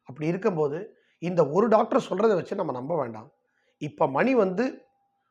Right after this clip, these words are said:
பன்னெண்டு மணி தான் ஆறுது. இப்ப கிளம்பலாம்ப்பா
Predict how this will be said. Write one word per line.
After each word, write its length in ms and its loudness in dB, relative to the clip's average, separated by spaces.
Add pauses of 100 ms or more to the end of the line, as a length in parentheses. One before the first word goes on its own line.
(300)
பன்னெண்டு 240 4
மணி 160 4
தான் 240 2
ஆறுது. 160 -6 (640)
இப்ப 360 0
கிளம்பலாம்ப்பா 480 4